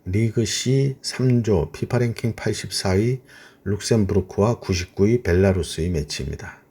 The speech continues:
룩셈부르크는 직전 네이션스 조별리그 일 차전 북아일랜드 원정에서 이 대 영으로 패하며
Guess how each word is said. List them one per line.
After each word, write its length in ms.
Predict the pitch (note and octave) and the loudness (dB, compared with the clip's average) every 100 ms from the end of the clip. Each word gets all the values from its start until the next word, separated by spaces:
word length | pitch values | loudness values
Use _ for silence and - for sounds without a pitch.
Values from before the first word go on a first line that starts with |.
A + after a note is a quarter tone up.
| _ _ - _ _ _ | _ _ -20 _ _ _
룩셈부르크는 680 | A2 - D#3 C#3+ C#3+ - E3 | -4 4 6 6 2 0 -2
직전 500 | - - G#2+ F2 D2 | -2 -4 -2 0 0
네이션스 540 | E2 F2+ G2+ F#2 - | 0 0 0 -2 -4
조별리그 600 | - F2+ F#2 F2 E2+ D#2+ | -2 2 2 2 0 0
일 200 | E2 E2 | -2 -2
차전 460 | - F2 G2 A#2+ B2+ - _ - _ - | -4 -4 -2 -2 -4 -8 _ -20 _ -10
북아일랜드 600 | F#2+ G#2+ G2+ F#2+ F2+ E2+ | 0 4 6 6 4 0
원정에서 640 | E2 E2 D#2 D#2+ D2 G2 | 0 -2 -2 -4 -4 -4
이 220 | C2+ F2+ | -2 -2
대 80 | F2 | 0
영으로 260 | F2 E2 D#2+ | 0 -2 -6
패하며 600 | - D#2+ D#2+ G#2+ F2 C#2+ | -6 -4 -4 -4 -6 -8